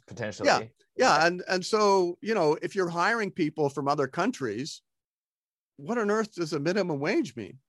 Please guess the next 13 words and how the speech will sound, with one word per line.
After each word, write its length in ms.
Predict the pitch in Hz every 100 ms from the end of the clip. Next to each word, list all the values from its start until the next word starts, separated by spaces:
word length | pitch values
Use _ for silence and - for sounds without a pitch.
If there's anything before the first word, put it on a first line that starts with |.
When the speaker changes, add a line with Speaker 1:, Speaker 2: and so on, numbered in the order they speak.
| _
Speaker 2:
It 40 |
doesn't 180 | 214 233
mean 160 | 180 143
anything, 440 | 208 392 - - _ _ _
right? 260 | - 151 254 _ _ _ _ -
Um, 480 | 156 147 147 147 147 _ _ -
and 220 | 165 160
so 640 | - 190 180 175 180 175 175 _ _ _ _ _ _ _ _ -
we 160 | 160 165
may 180 | 190
have 220 | 190 185 170
to 100 | 147
change 460 | - 160 160 156